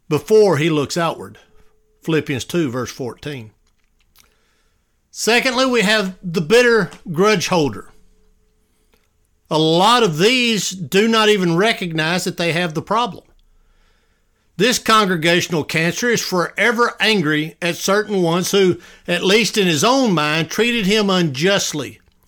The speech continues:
unfairly, or harshly. Rather than dealing with the matter biblically by going to the offender, Matthew eighteen, verses fifteen through seventeen, this member chooses to hold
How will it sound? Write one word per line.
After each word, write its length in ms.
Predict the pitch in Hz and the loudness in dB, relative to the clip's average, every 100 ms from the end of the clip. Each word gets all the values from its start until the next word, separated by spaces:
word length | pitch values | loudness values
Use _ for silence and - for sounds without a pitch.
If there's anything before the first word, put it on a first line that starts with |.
| _ - | _ -4
unfairly, 680 | 175 196 - 202 202 202 208 | 0 0 0 2 2 2 2
or 200 | - 151 | 0 -2
harshly. 580 | - 175 - 135 - _ _ _ _ _ _ _ _ _ _ _ _ _ _ _ _ - | 0 -2 -4 -10 -14 _ _ _ _ _ _ _ _ _ _ _ _ _ _ _ _ -4
Rather 360 | 175 254 233 | 0 4 4
than 280 | 175 170 131 | 4 0 2
dealing 340 | 170 220 233 | 2 4 4
with 160 | 202 180 | 2 0
the 80 | 160 | -2
matter 400 | 151 180 170 143 | -2 0 0 -2
biblically 760 | 107 101 170 214 190 - 127 | -4 -2 0 0 -2 -2 -4
by 260 | 165 165 151 | -2 -2 -2
going 320 | 135 180 202 | 0 0 0
to 160 | - 170 | 0 0
the 120 | 143 | 0
offender, 600 | 123 214 247 175 139 170 | -2 0 0 0 -2 -4
Matthew 480 | 160 156 - 151 143 | -4 -4 -2 -2 -2
eighteen, 600 | 151 147 165 147 170 170 _ _ _ _ | -2 -4 -6 -4 -4 -6 _ _ _ _
verses 360 | 160 160 - - | -2 -2 -2 -6
fifteen 480 | 180 160 - 160 139 | -2 -2 -2 -4 -2
through 160 | 143 | -6
seventeen, 800 | - 233 240 196 - 170 190 185 _ _ _ _ _ _ _ _ _ _ _ _ _ _ _ _ _ _ _ - | -2 0 0 -2 -2 -2 -2 -6 _ _ _ _ _ _ _ _ _ _ _ _ _ _ _ _ _ _ _ -2
this 300 | 214 254 208 | 0 0 0
member 280 | 190 180 | 0 0
chooses 520 | 170 202 208 190 208 - | 0 0 0 -2 -4 -4
to 160 | 156 | -4
hold 560 | 147 208 226 220 208 | -2 2 2 2 -2